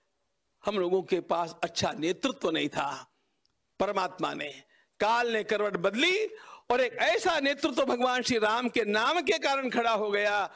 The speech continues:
जो अब इतिहास को बदलने के लिए मजबूर कर रहा है। इतिहास बदल रहा है और बदलते हुए इतिहास के हम साक्षी हैं।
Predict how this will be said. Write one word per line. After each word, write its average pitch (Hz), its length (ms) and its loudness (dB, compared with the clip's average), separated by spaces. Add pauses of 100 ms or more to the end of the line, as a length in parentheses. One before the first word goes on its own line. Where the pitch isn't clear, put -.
(180)
जो 208 80 4
अब 202 180 2
इतिहास 190 560 -2
को 175 180 0
बदलने 240 540 0
के 240 120 -4
लिए 208 160 2
मजबूर 170 540 0
कर 143 100 0
रहा 151 320 -4
है। - 200 -10 (840)
इतिहास 190 440 0
बदल 170 380 -2
रहा 143 300 -6
है 143 120 -10 (920)
और 220 80 2
बदलते 240 440 2
हुए 226 140 2
इतिहास 208 480 0
के 233 80 2
हम 190 100 2
साक्षी 190 520 -2
हैं। 156 140 -6